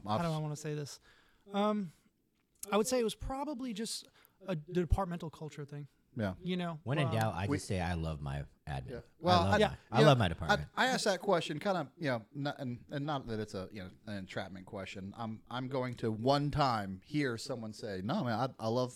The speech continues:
Speaker 2: I love my job and I love who I work for," and I hate that about law enforcement. Like, they, you just don't get that answer. A lot of times you gotta, "I love the job, I love what I do, you know, it was very fulfilling that,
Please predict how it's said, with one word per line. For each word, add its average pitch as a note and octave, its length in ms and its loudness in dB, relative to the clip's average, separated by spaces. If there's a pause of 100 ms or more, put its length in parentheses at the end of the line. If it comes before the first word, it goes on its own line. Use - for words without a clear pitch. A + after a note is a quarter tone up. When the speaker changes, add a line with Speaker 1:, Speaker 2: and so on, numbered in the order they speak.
Speaker 2:
I B2 60 -6
love C3 160 2
my C#3 80 0
job C#3+ 260 2
and C3+ 80 -2
I A#2 40 -2
love B2 160 0
who C#3 100 0
I B2 60 4
work G#2 240 -2
for," E2+ 280 -6 (840)
and G#2+ 160 -4
I G2+ 60 -6
hate - 580 -4
that A2 260 -6 (340)
about A#2 440 -12 (240)
law C3+ 200 -4
enforcement. F#2+ 600 -4 (120)
Like, A2+ 180 -4
they, A#2 180 0 (180)
you B2 160 -6
just C#3+ 260 -6
don't E3 240 4
get C3+ 180 4
that A2+ 120 0
answer. A2+ 420 0 (120)
A A2+ 40 -6
lot B2+ 200 4
of D3+ 60 -2
times G#2 340 0
you G#2+ 40 -2
gotta, G#2 300 0
"I G#2+ 100 -2
love A2+ 240 2
the A#2 60 -8
job, C#3+ 320 4
I G#2+ 60 -2
love G#2 140 0
what G2+ 80 0
I F#2+ 40 0
do, B2 480 0
you A#2+ 80 -4
know, G#2 140 2
it - 40 2
was F#2+ 120 -4
very G#2+ 160 0
fulfilling G#2 460 -2
that, A#2 240 0